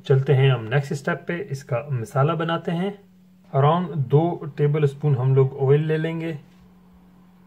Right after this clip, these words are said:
Around one टेबल स्पून हम इसके अंदर lemon juice शामिल कर लेंगे,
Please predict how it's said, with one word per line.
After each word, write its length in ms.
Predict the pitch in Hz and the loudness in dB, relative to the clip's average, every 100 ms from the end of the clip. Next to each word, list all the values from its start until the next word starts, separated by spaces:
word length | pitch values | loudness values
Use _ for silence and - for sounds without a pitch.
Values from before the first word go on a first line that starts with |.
| _ _ - - - _ _ _ - | _ _ -20 -20 -20 _ _ _ -10
Around 340 | 139 151 151 | -4 -4 -6
one 240 | 147 143 151 | -6 -4 -2
टेबल 300 | 151 147 147 | -2 -2 -2
स्पून 280 | - 156 131 | -4 -2 2
हम 140 | 139 | 2
इसके 200 | 135 143 | 2 2
अंदर 200 | 135 135 | 2 2
lemon 260 | 120 123 123 | 0 -4 -2
juice 280 | 117 151 - | -2 -4 -2
शामिल 240 | 165 170 | -2 -2
कर 180 | - 170 | -4 -6
लेंगे, 320 | 170 175 180 | -4 -6 -8